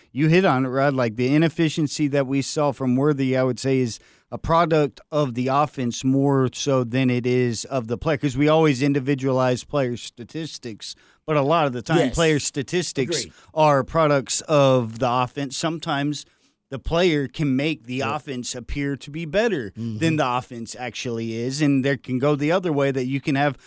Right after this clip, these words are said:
Speaker 1: products of the offense and you can have a guy be inefficient, but it's because the offense had
Speaker 2: Mm-hmm.
Speaker 1: certain deficiencies and things that they need to improve on. So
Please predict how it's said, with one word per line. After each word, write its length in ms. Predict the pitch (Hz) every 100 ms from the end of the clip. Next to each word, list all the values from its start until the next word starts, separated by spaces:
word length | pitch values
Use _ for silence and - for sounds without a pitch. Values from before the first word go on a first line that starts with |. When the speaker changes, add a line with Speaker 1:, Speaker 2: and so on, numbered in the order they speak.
| _ _
Speaker 1:
products 500 | 147 156 151 - 151
of 360 | 160 160 147
the 120 | 143
offense 480 | 147 165 160 147 143
and 160 | 151 135
you 100 | 131
can 140 | 143
have 140 | 143 139
a 60 |
guy 200 | 127 143
be 500 | 139 147 156 160 165 147
inefficient, 720 | 160 147 208 226 - 151 127
but 160 | 143 139
it's 140 | 123
because 420 | - 127 143 131 - _ _
the 100 | 135
offense 500 | 175 202 160 120 90
had 200 | 147 139
Speaker 2:
Mm-hmm. 40 |
Speaker 1:
certain 300 | - 151 123
deficiencies 880 | 123 - 135 120 123 - 135 127 117
and 180 | 131 120
things 300 | 139 123 113
that 160 | 120 107
they 140 | 170
need 180 | 175 135
to 60 | 127
improve 400 | 113 135 123 127
on. 200 | 117 117
So 300 | - 123